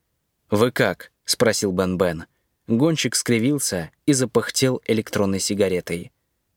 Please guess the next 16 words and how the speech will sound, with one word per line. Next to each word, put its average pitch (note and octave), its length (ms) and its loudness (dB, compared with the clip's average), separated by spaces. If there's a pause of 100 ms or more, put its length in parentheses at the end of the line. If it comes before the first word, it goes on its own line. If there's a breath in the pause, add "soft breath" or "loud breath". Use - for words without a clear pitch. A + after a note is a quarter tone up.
(380)
«Порядок», B2 640 0 (340)
соврал G2+ 420 2
Пётр. - 460 -4 (540)
Где-то A#2+ 380 2
далеко-далеко, A2 880 2 (340)
в A2 120 -4
нормальном, A#2 640 0
не G2+ 100 0
верящем A2+ 440 0
в F2+ 60 -4
махровые G#2 500 0
бредни G2+ 400 0
мире, G2 500 -2 (200)
диктор G#2+ 460 0
комментировал G2 640 0
матч. F2+ 420 -4